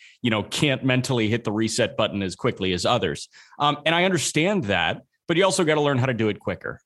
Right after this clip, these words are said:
And to be totally honest, sports losing fans because games are three and a half hours.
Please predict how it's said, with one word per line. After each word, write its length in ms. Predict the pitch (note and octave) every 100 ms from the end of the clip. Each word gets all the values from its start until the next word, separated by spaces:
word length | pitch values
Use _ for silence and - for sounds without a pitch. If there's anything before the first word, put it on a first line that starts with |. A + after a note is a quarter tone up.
| _
And 160 | D3+ D3
to 80 | D#3
be 100 | C3+
totally 380 | E3+ F#3 F3
honest, 420 | D3 D#3+ G3 - - _ _ _ _ -
sports 400 | - B3 C4+ A3
losing 400 | A#3 A3+ G#3+ G3
fans 460 | - F3 F#3+ B2+
because 300 | A#2 C3 A#2
games 280 | A2+ C3+ B2
are 60 | A#2
three 220 | B2+ A#2+
and 80 | A2
a 20 |
half 260 | A2 G2
hours. 400 | F#2+ F2 G1+ -